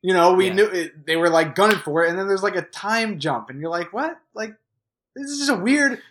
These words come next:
Speaker 1: there's weird choices all around. Like, it's just a strange,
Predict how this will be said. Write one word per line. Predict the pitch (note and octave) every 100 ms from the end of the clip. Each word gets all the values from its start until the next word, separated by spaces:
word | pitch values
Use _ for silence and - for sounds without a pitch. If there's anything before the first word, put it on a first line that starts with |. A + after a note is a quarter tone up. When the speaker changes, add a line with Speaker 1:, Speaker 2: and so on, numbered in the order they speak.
| _ -
Speaker 1:
there's | C#4+
weird | G3 C#4 E4 C#4
choices | - C4+ D4 - E3+
all | E3 G3 A#3+
around. | G#3+ G#3 F#3+ A#2+ -
Like, | C3+ C3+ - _ -
it's | E3+ -
just | A3+
a | G3
strange, | - - G#3 G#3 G3+ G3 F3+ -